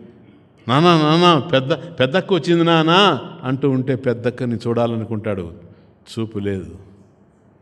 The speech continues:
ఈ లోపల "నానా, నానా" అంటూ అమ్మాయి దగ్గరకు వస్తుంది, మాట వినిపించదు, బ్యాక్ అయిపోతూ ఉన్నాయి.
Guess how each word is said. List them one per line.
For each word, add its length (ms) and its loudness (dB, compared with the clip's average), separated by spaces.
ఈ 60 0
లోపల 260 2
"నానా, 340 0
నానా" 260 0
అంటూ 180 0
అమ్మాయి 260 2
దగ్గరకు 340 0
వస్తుంది, 360 -2
మాట 540 -4
వినిపించదు, 600 -8
బ్యాక్ 320 -8
అయిపోతూ 340 -12
ఉన్నాయి. 280 -14